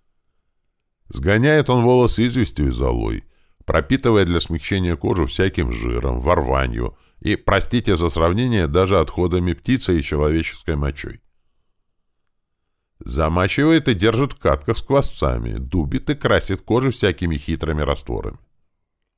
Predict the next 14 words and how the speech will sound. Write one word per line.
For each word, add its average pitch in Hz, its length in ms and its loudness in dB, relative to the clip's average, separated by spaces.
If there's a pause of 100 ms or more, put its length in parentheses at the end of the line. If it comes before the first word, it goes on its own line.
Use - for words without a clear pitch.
(1800)
У 76 140 2
Василия 123 520 2
Чёрного 147 440 2
есть 67 200 0
свои 64 340 -2
секреты, 58 600 -6
как - 300 0
лучше 123 300 2
в 85 80 0
углежёгной 82 640 0
яме 110 340 0
без 80 240 -2
доступа 78 540 -4
кислорода 87 760 0